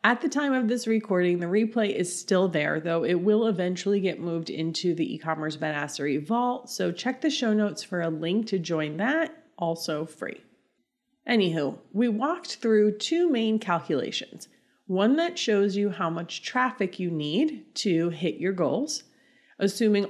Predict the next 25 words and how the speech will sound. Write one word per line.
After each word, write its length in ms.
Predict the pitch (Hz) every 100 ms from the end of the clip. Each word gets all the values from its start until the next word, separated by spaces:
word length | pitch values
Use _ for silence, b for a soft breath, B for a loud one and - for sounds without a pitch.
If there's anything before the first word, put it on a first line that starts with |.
| -
all 300 | 180 190 -
other 240 | 180 170
K 220 | 165 165
P 160 | 156 -
Is 240 | 151 139
stay 160 | - -
the 120 | 147
same, 540 | 156 294 233 180 185 -
and 200 | 190 196
the 100 | 208
second 600 | 208 - 370 359 240 208
was 220 | - 190 -
to 120 | 220
figure 420 | 214 202 196 208
out 220 | 196 175
how 200 | - 302
much 280 | 330 254 220 - -
ad 360 | 269 311 311
spend 460 | 226 - 180 175 165
you 140 | 165
need 420 | 160 151 147 151 -
to 160 | 240
hit 380 | 226 - 320 -
those 240 | 170 151
goals. 460 | 151 - - - -